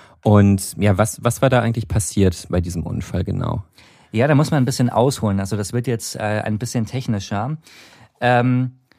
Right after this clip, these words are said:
Speaker 2: man muss nochmal zurückgehen und sich nochmal angucken,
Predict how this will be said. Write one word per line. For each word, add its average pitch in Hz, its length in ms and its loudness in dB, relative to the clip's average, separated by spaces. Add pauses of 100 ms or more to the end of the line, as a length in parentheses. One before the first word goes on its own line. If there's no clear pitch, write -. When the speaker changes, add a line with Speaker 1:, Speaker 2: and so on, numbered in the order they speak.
(160)
Speaker 2:
man 127 140 4
muss 165 140 2
nochmal 151 260 2
zurückgehen 156 460 -2
und 135 100 -2
sich - 260 -10
nochmal 123 220 0
angucken, 123 560 0